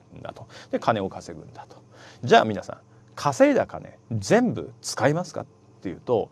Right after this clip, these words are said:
まあ、そういう豪快な方も中にはいらっしゃいますよね。えー、月収三十万円であると。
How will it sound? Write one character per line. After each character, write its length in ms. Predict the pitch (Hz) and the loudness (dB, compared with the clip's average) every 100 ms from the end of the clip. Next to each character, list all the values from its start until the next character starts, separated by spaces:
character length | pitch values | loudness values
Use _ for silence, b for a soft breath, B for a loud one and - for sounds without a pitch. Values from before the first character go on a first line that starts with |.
| - | -4
ま 40 | |
あ、 40 | 127 | -2
そ 180 | - 202 | 2 2
う 20 | |
い 60 | |
う 80 | 247 | 2
豪 260 | 113 123 147 | 2 2 2
快 240 | - 269 | 0 -4
な 100 | 320 | -4
方 220 | - 269 | -6 -8
も 80 | 262 | -4
中 220 | 120 123 | -2 -2
に 60 | 131 | -2
は 60 | 95 | -2
い 60 | |
ら 80 | 92 | -2
っ 20 | |
し 60 | 123 | -2
ゃ 20 | |
い 20 | |
ま 60 | 107 | -4
す 60 | |
よ 80 | 87 | -6
ね。 120 | 85 - B B B B | -12 -16 B B B B
え 480 | 135 135 127 127 123 | 8 10 8 6 6
ー、 20 | |
月 220 | 117 120 117 | 6 4 4
収 340 | 131 127 120 | 0 2 0
三 200 | 117 101 | -2 -6
十 120 | 107 | -4
万 200 | 110 101 | -2 -4
円 100 | 82 | -6
で 60 | 71 | -10
あ 80 | - | -12
る 120 | |
と。 80 | - | -14